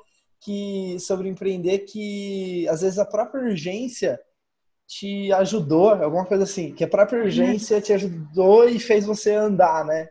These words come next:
Speaker 1: Como que você encontra essa linha aí do, é, vou colocando
Speaker 2: É,
Speaker 1: coisa
Speaker 2: vou
Speaker 1: e isso me torna mais produtiva, enfim?
Speaker 2: É, o, o principal é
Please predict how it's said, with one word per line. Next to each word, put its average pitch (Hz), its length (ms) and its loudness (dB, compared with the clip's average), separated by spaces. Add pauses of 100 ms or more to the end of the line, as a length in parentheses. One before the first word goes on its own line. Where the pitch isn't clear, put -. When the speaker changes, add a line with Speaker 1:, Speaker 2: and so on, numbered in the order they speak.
(120)
Speaker 1:
Como 269 220 2
que - 60 -18
você 277 100 -6
encontra 214 420 -4
essa 185 440 4
linha 175 360 -4
aí 170 140 -4
do, 151 580 -2 (600)
é, 135 640 4 (640)
vou 160 120 -2
colocando 202 460 4
Speaker 2:
É, - 40 -4
Speaker 1:
coisa 202 300 6
Speaker 2:
vou 202 100 6
Speaker 1:
e 190 60 0
isso 196 180 -8
me 175 80 -6
torna 170 280 -6
mais 170 160 -8
produtiva, 185 640 -12
enfim? 147 320 -16 (360)
Speaker 2:
É, 381 120 2
o, 359 320 -2
o 330 60 -8
principal 330 640 -4
é 302 300 -4